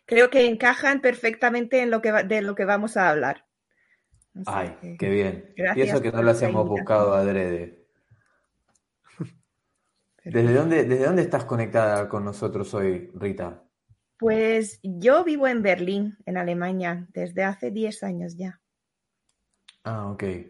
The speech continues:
Speaker 2: Y estás ahí ahora mismo también.
Speaker 1: Sí, sí, sí.
Speaker 2: Bien. Justamente ahora, ya que estamos hablando de eso, sé que has vivido en muchos países, creo que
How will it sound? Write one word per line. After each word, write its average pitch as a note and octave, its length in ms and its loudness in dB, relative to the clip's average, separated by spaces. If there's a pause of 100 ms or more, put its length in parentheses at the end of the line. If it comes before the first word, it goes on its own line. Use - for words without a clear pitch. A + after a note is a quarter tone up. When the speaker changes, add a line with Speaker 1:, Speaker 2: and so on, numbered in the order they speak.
Speaker 2:
Y F2+ 100 -12
estás - 340 -8
ahí G2 140 0
ahora F#2 240 -2
mismo F#2 300 -10
también. E2+ 480 -14 (520)
Speaker 1:
Sí, - 220 -12
sí, F3 180 -16
sí. D#3+ 320 -20 (1080)
Speaker 2:
Bien. F2 380 -12 (140)
Justamente B2 520 -2
ahora, A2 280 2 (160)
ya G2 160 -2
que G2 80 -6
estamos G2 360 -8
hablando G2 280 -2
de G#2 80 0
eso, C3+ 420 -2 (520)
sé - 260 -2
que D3+ 160 0
has B2+ 120 0
vivido C#3 800 0
en G#2 140 -6
muchos A#2+ 380 -2
países, G#2 800 -6 (200)
creo - 160 -20
que - 220 -20